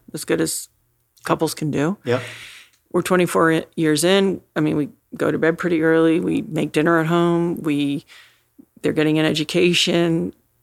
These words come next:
Speaker 1: they're safe. We're doing those things that you think are, you know, you're m-, marking the box. And then there's other things that you're learning about being emotional and how to love and they don't love in your language and all these things. But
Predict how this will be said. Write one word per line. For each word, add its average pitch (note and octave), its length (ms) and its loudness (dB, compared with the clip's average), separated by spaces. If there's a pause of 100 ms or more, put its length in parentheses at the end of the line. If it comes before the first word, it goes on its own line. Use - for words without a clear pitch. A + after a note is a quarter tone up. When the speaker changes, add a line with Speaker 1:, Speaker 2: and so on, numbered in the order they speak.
Speaker 1:
they're D3+ 120 -2
safe. E3 720 0
We're F3 180 0
doing G#3+ 460 2 (160)
those F#3+ 300 0
things F#3 300 0
that - 100 0
you D#3 140 -2
think D#3+ 260 -4
are, - 120 -2
you D#3 320 -6
know, - 100 -4
you're D#3 300 -4
m-, - 300 -12
marking E3 340 0
the D3 80 -4
box. D#3 380 2
And E3 120 2
then E3+ 100 4
there's E3 160 2
other F3 160 6
things F3 240 0
that E3+ 100 0
you're D#3 140 0
learning D#3+ 320 2
about D3+ 300 0
being D#3 240 0
emotional D#3 580 -2
and D3 120 -2
how D#3+ 180 2
to D#3+ 80 0
love D3+ 340 2
and D#3 80 0
they D3+ 100 0
don't D#3 180 -2
love D3+ 220 0
in D3+ 80 0
your D3+ 140 0
language D#3 480 0
and D3+ 80 0
all D3+ 120 2
these D3+ 180 -2
things. G3+ 320 0
But - 260 0